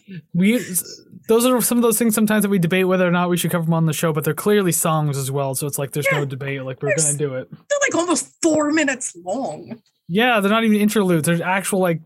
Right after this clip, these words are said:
Speaker 1: full-length tracks.
Speaker 2: Yeah. Yep.
Speaker 1: Alrighty then, we'll move on to song number four, Ignorance. And, um, I mentioned earlier, sounding like the Girls, uh, "Girls of Porn" by Bungle.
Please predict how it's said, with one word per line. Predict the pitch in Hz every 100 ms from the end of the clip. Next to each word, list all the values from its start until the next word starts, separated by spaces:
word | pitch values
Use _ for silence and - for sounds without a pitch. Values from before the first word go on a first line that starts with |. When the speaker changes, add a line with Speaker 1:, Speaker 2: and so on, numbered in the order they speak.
| -
Speaker 1:
full-length | 202 190 185 185 175 -
tracks. | - 160 143 - -
Speaker 2:
Yeah. | 233 269 277 269 254 - _ _ -
Yep. | 285 285 - 233 - _ _ _ _ _ _ _ _ _ -
Speaker 1:
Alrighty | 240 233
then, | 208 196
we'll | 190
move | 202 240 214
on | 208 202
to | - 160
song | 160 - 294 285 262
number | 226 208
four, | 185 - - 226 214 196 220 226 214 _ _ _ -
Ignorance. | 285 311 214 226 208 185 190 214
And, | 214 196 196
um, | 196 190 185 180
I | 180 180
mentioned | 190 180 180 175
earlier, | 170 175 175 190
sounding | 175 - 175 180
like | 175 165
the |
Girls, | 151 165 170 156 170
uh, | 165 156 151
"Girls | 147 175
of | 165
Porn" | 190 185
by | 180
Bungle. | 147 185 220 208 202 180